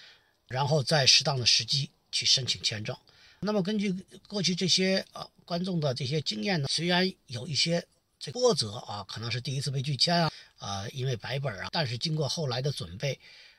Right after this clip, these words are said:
后来呢也都获得了签证。所以呢，呃，大家如果是真的想来美国的话，我个人认为还是可以做一些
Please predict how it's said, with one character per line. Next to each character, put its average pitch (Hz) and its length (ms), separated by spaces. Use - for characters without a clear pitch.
后 - 220
来 107 160
呢 123 100
也 92 180
都 165 180
获 190 220
得 131 140
了 120 100
签 98 260
证。 107 140
所 160 200
以 160 120
呢， 123 200
呃， 117 140
大 139 160
家 147 160
如 147 120
果 131 100
是 113 200
真 151 240
的 139 100
想 101 240
来 120 120
美 135 160
国 - 200
的 131 80
话， 120 360
我 117 160
个 165 180
人 123 160
认 120 160
为 120 220
还 117 400
是 151 320
可 - 220
以 127 220
做 131 240
一 110 40
些 127 320